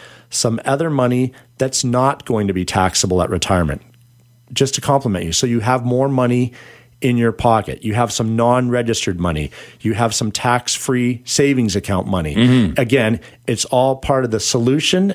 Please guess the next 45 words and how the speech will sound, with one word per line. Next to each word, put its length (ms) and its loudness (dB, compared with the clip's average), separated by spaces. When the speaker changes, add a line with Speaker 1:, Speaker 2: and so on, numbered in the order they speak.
Speaker 1:
and 160 2
the 60 2
big 320 -2
picture 480 2
as 160 2
opposed 380 2
to 60 -4
just 360 -2
buying 400 2
a 60 -4
product. 500 -4
Speaker 2:
Okay, 200 0
back 280 0
to 140 -2
products 460 -2
and 280 -2
bank 320 -2
speak 640 -4
for 220 2
a 60 4
moment. 300 2
Again, 260 0
to 60 -2
Speaker 1:
Okay. 80 -4
Speaker 2:
just 200 0
sort 260 2
out 200 0
some 160 0
of 80 -2
these 260 -2
terms 640 2
that 140 0
get 160 -2
thrown 340 2
Speaker 1:
Sure. 60 2
Speaker 2:
around 300 2
oh 300 2
so 240 0
carelessly. 640 -2
What's 280 0
the 80 -2
difference, 400 -2
for 160 -2
example, 420 0
between 520 -2